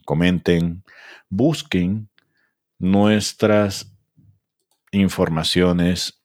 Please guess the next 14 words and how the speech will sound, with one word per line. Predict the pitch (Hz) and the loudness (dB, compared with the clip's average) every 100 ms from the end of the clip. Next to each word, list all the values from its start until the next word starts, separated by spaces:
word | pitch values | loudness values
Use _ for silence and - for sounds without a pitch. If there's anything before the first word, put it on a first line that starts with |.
| - | -2
en | 95 90 | -2 0
cualquiera | 90 85 98 98 | 0 0 2 2
de | 95 | 2
esos | 85 87 | 2 0
links | 87 90 87 90 - | 0 2 0 -2 -8
que | - | -6
están | 80 - 87 | -6 -2 0
ahí. | 82 85 92 92 - _ | 2 2 0 -2 -6 _
Tenemos | - 73 78 76 | -6 -4 -4 -4
contenido, | 76 71 80 90 87 87 78 | -4 -2 2 4 4 2 0
tenemos | - 69 71 69 69 73 - - | -4 -4 -4 -6 -8 -10 -14 -6
productos, | 71 82 90 - - 80 78 - | 0 2 2 2 2 2 2 -4
tenemos | - 65 67 67 69 | -4 -2 -2 -6 -6
servicios, | - 69 69 80 80 - 78 76 - - | -6 -6 0 2 2 2 2 2 -2 -8